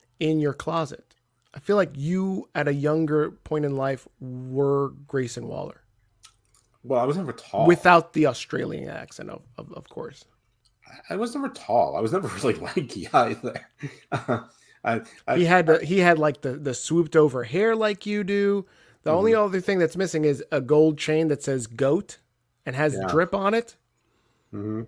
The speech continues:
Speaker 1: Come on, Jeff. This is, this is you.
Speaker 2: Uh-huh. Yeah, we, we definitely both have that Vanilla Ice Macklemore swag, man.
Speaker 1: <laughs>
Speaker 2: We, we,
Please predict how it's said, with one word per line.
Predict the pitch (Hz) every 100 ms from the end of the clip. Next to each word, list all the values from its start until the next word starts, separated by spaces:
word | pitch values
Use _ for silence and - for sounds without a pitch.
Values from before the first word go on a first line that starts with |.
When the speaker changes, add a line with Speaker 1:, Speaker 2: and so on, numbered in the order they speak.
| -
Speaker 1:
Come | 165
on, | 143 175
Jeff. | 151 147
This | 190 190
is, | 202 170 -
this | 190 190
is | 214 185
you. | 240 - 147 _ _ _ _ _ _ -
Speaker 2:
Uh-huh. | 90 - 90 95 - - _ _ -
Yeah, | 107 80 -
we, | 113 113
we | 113 107
definitely | 113 - 110
both | 104 98
have | 101
that | 90 87
Vanilla | 95 92 92 92 87
Ice | 87 87 - - -
Macklemore | 87 82 - 78 73
swag, | - - - 784
man. | - 415 - 440
Speaker 1:
<laughs> | - 494 466 - - - - 403 - 311 - - 311 - 320 - - - - - 117
Speaker 2:
We, | 123
we, | 120 143